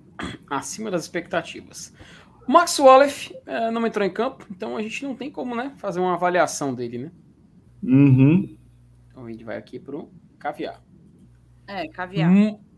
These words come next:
Speaker 1: rapaz, agora vem um cara que eu a-, esse sim eu acho que vai ser unanimidade direta, não vai dar nem tempo de o chat responder. Moisés.
Speaker 2: Ah, não precisa nem responder, né?
Speaker 1: É.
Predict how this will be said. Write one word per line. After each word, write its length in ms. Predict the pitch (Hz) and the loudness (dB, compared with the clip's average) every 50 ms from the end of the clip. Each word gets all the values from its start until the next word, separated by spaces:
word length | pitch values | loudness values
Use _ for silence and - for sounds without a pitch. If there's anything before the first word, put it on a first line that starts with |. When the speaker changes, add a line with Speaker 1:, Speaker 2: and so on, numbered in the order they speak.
| - | -20
Speaker 1:
rapaz, 600 | - - - 156 156 - - - 202 240 226 - - | -20 -6 -4 -4 -4 0 4 4 4 4 4 2 0
agora 320 | 196 165 139 160 208 262 226 | 0 2 4 4 4 2 2
vem 100 | 220 247 | 0 -4
um 60 | 233 - | -6 -6
cara 280 | - - 185 202 220 | -2 0 0 0 0
que 120 | 214 - 185 | -2 -4 -2
eu 140 | 175 170 | -2 0
a-, 200 | 160 175 - - - | 0 -2 -4 -8 -8
esse 320 | 160 170 196 214 - - - | -6 -4 -4 -4 -4 -8 -10
sim 140 | - - | -10 -10
eu 60 | 226 240 | -10 -10
acho 100 | 233 - | -12 -12
que 60 | - | -8
vai 140 | 269 233 202 | -6 -6 -6
ser 120 | 185 190 | -4 -6
unanimidade 760 | 202 202 214 208 202 208 208 175 147 151 156 185 185 185 202 180 | -6 -6 -8 -8 -8 -8 -8 -4 0 2 2 2 0 -2 -8 -10
direta, 440 | 156 214 254 214 143 117 - - 113 | -8 -4 -2 -2 -2 -2 -4 -10 -14
não 80 | 117 | -12
vai 120 | 113 117 117 | -10 -10 -8
dar 120 | 127 131 | -6 -6
nem 100 | 151 190 | -6 -8
tempo 220 | 202 - 208 208 202 | -8 -10 -12 -12 -10
de 360 | 196 202 196 190 185 180 180 | -10 -8 -6 -4 -4 -6 -6
o 60 | 165 | -8
chat 260 | - - 165 160 156 156 | -6 -6 -6 -6 -8 -12
responder. 480 | 165 - - 180 175 151 120 110 - _ - - _ _ - - | -18 -8 -6 -6 -4 -4 -6 -8 -12 _ -20 -20 _ _ -16 -10
Moisés. 1120 | 175 165 165 208 254 262 180 135 147 156 165 - - - - - - - - - - _ _ - - - - - _ _ _ _ _ - _ _ _ _ 185 151 143 | -4 0 2 4 4 2 2 0 0 0 0 0 -4 -10 -14 -16 -16 -16 -16 -20 -20 _ _ -20 -20 -20 -20 -20 _ _ _ _ _ -20 _ _ _ _ -20 -16 -14
Speaker 2:
Ah, 220 | 123 - - - - - _ - - - - | -14 -14 -14 -16 -18 -20 _ -20 -20 -16 -10
não 200 | 175 180 - 240 - - _ - | -8 -8 -8 -8 -12 -16 _ 0
precisa 440 | 151 151 135 - 165 156 143 147 | 0 0 4 6 6 6 8 8
nem 180 | 139 147 170 180 | 8 8 8 8
responder, 640 | 175 170 170 170 - - 180 175 165 135 107 101 - | 8 8 6 4 2 2 2 4 4 6 4 6 4
né? 280 | - 101 - - - - _ _ _ _ _ _ - - - _ _ - - - _ _ _ _ _ _ - | 4 2 0 -2 -6 -12 _ _ _ _ _ _ -20 -20 -20 _ _ -20 -20 -20 _ _ _ _ _ _ -6
Speaker 1:
É. 120 | 196 175 | -6 -6